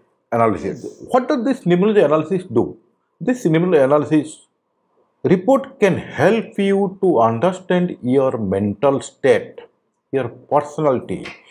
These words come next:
your physical state, and you will get to know which role and profession is best for you. After reading the report, you also get to know regarding your relationship nature,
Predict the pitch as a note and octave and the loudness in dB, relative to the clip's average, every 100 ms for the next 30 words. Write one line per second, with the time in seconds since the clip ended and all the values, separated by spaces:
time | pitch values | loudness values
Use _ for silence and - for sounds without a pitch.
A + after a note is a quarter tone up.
0 | _ _ A#2 - - E3 D#3+ D#3+ D3+ - | _ _ -2 -2 -2 -2 0 0 0 -2
1 | - - - - - - - G3 G3+ G#3 | -2 -2 -6 -20 -20 -8 0 2 2 0
2 | A3 B2+ G#3 G#3+ A3+ F3+ F#3 G3 - E3+ | 0 2 2 2 -2 0 0 0 2 0
3 | F3 - B2+ D#3 G3 G#3+ A3 - D3+ E3+ | 0 -2 2 4 6 6 2 -2 -4 -4
4 | - G#3+ - F#3 G#3+ G3+ F#3+ G3 F#3+ G3 | -2 -2 0 -2 0 -2 -4 0 0 0
5 | - - E3+ D#3+ F3 D3 D#2+ - _ _ | -6 0 2 2 2 2 0 -10 _ _
6 | _ - - - - - - G3+ C3+ E3+ | _ -20 -20 -20 -2 -2 2 2 4 2
7 | A#3 G#3+ E3+ D#3 F3 F3+ E3 F#3+ A3+ A3 | 0 0 0 0 0 0 0 2 4 4
8 | G#3+ C3+ F#3 F#3 F#3+ E3 F3 D3 C3 F3+ | 0 2 0 0 -2 2 2 2 2 2
9 | F3 E3+ C3 C3 D#3+ D#3+ D#3+ - E3 C3 | 2 2 2 2 0 0 -6 -4 -4 -2
10 | C3 E3+ D#3+ | -2 0 0